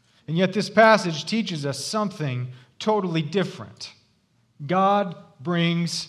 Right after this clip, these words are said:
drought where your comforts no longer comfort, when your hopes start to feel hopeless, when your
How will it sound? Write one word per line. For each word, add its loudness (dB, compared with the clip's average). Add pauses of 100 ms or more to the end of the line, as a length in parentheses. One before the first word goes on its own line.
(180)
drought 2 (1500)
where 0
your 2
comforts 2
no 2
longer 2
comfort, -6 (640)
when -2
your 4
hopes 4
start 2
to -4
feel 2
hopeless, 0
when 0
your -2